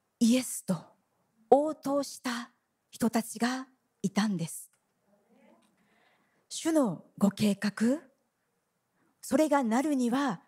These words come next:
この地上において、「はい」と、本当に忠実に、誠実に、その約束を握って離さないで前進する、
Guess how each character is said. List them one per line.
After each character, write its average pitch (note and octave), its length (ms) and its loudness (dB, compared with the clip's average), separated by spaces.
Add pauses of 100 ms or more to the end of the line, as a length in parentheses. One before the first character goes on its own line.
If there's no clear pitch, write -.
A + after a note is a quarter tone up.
こ - 160 2
の F4 220 -2
地 - 320 -10
上 F4 280 -2
に E4+ 140 -2
お D#4 160 0
い B3+ 120 -2
て、 G#3+ 360 -6 (840)
「は - 220 -4
い」 C#4 160 -2 (720)
と、 E3+ 240 -4 (720)
本 D4 220 2
当 D#4 140 -2
に D#4+ 140 -2
忠 - 380 -2
実 - 260 -6
に、 E3 180 -8 (640)
誠 D#4 160 2
実 C4 260 -4
に、 G#3 200 -2 (400)
そ - 180 0
の C4+ 100 2
約 F3+ 300 -2
束 C#4 400 0
を C#4 300 -2 (280)
握 C4 300 4
っ - 20 -6
て - 340 -6
離 D4 260 4
さ F4 160 0
な C#4 100 2
い G3 80 -2
で D#3 220 -4
前 C4 180 4
進 C4+ 260 -6
す - 200 -12
る、 A#3 240 -4